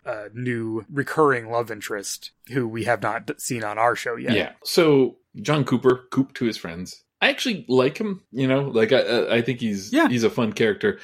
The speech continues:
Speaker 2: It's, it really is a shame that there's no Beth in this, because that is, you know, four seasons of, you know, watching that relationship develop, and, and she's just a great character. And, but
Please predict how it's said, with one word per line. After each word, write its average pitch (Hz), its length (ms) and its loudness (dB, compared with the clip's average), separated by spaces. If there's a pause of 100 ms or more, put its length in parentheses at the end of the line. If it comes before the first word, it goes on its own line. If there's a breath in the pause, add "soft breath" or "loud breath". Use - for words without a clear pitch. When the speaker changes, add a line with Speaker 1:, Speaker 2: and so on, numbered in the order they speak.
(120 loud breath)
Speaker 2:
It's, 147 180 0
it 170 240 4
really 175 260 10
is 135 100 2
a 117 60 0
shame 107 320 -2
that 95 140 -6
there's 98 320 2
no 90 520 -2
Beth 110 320 0
in 90 140 -6
this, 85 180 -8
because 90 460 -4
that 92 160 0
is, 87 300 -4 (140)
you 92 80 -6
know, 80 140 -6
four 127 320 6
seasons 101 800 -2 (100)
of, 85 680 -6
you 110 120 2
know, 87 120 -2
watching 123 460 2
that 104 140 2
relationship 113 640 0
develop, 101 540 2
and, 92 340 -2
and 98 200 -4
she's 101 260 -4
just 101 240 -8
a 98 60 -8
great 95 240 -2
character. 87 400 -2
And, 87 320 -10
but 110 420 0